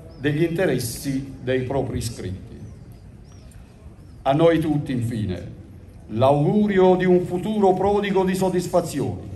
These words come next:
che ci veda protagonisti di ulteriori fortune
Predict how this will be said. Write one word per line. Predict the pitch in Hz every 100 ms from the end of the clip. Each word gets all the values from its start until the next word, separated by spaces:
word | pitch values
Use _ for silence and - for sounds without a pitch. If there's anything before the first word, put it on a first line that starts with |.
| - - - - - - - -
che | 139
ci | 131 147
veda | 185 180 170
protagonisti | 156 156 143 143 180 175 - 143 131 - - - - -
di | 123
ulteriori | 151 143 139 139 175 165
fortune | 143 139 113 170 180 185 185 185